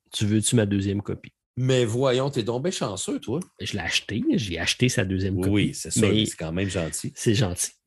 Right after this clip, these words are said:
Speaker 1: Il a pensé à moi parce que ça fait, je n'ai parlé souvent. Que,
Speaker 2: Attends un
Speaker 1: que
Speaker 2: peu,
Speaker 1: je
Speaker 2: attends un peu, je peux-tu faire un message ?
Speaker 1: Ouais.
Speaker 2: S'il y en a qui ont pris deux copies du jeu Uprising,
Speaker 1: <laughs>
Speaker 2: euh,
Speaker 1: Euh, trois.
Speaker 2: Kickstarter.
Speaker 1: Trois copies.
Speaker 2: Trois copies, OK, Martin aussi.
Speaker 1: Non, mais quoi
Speaker 2: Euh,
Speaker 1: qu'on peut se l'échanger.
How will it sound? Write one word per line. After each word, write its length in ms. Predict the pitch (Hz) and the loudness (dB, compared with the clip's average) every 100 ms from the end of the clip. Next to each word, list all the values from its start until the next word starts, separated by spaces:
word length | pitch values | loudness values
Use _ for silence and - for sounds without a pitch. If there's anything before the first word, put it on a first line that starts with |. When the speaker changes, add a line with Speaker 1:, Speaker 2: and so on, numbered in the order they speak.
| 139 | 2
Speaker 1:
Il 100 | 101 | 2
a 60 | |
pensé 340 | 101 127 120 147 | 6 6 6 6
à 140 | 127 | 6
moi 200 | 110 131 | 4 2
parce 200 | - - | 0 -4
que 100 | 101 | -6
ça 120 | - | -4
fait, 160 | 104 98 | 0 2
je 120 | 101 | 4
n'ai 140 | 107 | 4
parlé 260 | 104 98 107 | 4 4 4
souvent. 420 | 117 - 101 101 - - - - _ | 2 0 0 0 -4 -12 -18 -20 _
Que, 160 | - 101 | -2 0
Speaker 2:
Attends 140 | 98 | 4
un 40 | 123 | 4
Speaker 1:
que 60 | |
Speaker 2:
peu, 60 | 123 | 4
Speaker 1:
je 40 | 113 | 4
Speaker 2:
attends 180 | 104 | 4
un 20 | 120 | 2
peu, 140 | 139 | 2
je 80 | 113 | 2
peux-tu 160 | 113 - | 0 2
faire 160 | 135 | 2
un 60 | 131 | 4
message ? 380 | 113 - 143 147 - _ - | 2 2 -2 -2 -14 _ -4
Speaker 1:
Ouais. 140 | 120 | 0
Speaker 2:
S'il 80 | 120 | 2
y 20 | |
en 60 | 113 | 0
a 80 | 139 | 0
qui 100 | 120 | 0
ont 80 | |
pris 160 | 107 113 | -2 -4
deux 200 | 110 143 | 0 0
copies 380 | 143 120 - 135 | 0 -2 -2 -6
du 80 | 113 | -6
jeu 280 | 90 110 - | -4 -4 -2
Uprising, 1040 | 131 - 120 101 92 87 101 95 90 82 76 - - | -6 0 2 4 2 0 -4 -2 -4 -6 -10 -12 -8
Speaker 1:
<laughs> 420 | - 123 - 143 | -4 0 2 2
Speaker 2:
euh, 0 | |
Speaker 1:
Euh, 320 | 85 82 85 | 0 -2 2
trois. 160 | 107 123 | 6 8
Speaker 2:
Kickstarter. 800 | - 147 151 147 95 107 104 120 | 8 8 8 8 4 2 2 0
Speaker 1:
Trois 280 | 131 151 147 | 2 4 6
copies. 300 | 127 110 113 _ - _ _ _ | 4 0 -8 _ -20 _ _ _
Speaker 2:
Trois 200 | 131 135 | -2 0
copies, 260 | 131 110 | 0 0
OK, 100 | 104 | -2
Martin 320 | 98 95 - 110 | -4 -6 -4 -2
aussi. 260 | 107 - - - - - | -2 -6 -10 -20 -6 4
Speaker 1:
Non, 140 | 170 | 6
mais 240 | - 95 | 8 8
quoi 100 | 95 | 6
Speaker 2:
Euh, 120 | 95 92 | 6 6
Speaker 1:
qu'on 60 | |
peut 60 | 107 | 4
se 100 | 123 | 2
l'échanger. 500 | 110 107 107 90 87 | 2 2 0 -4 -6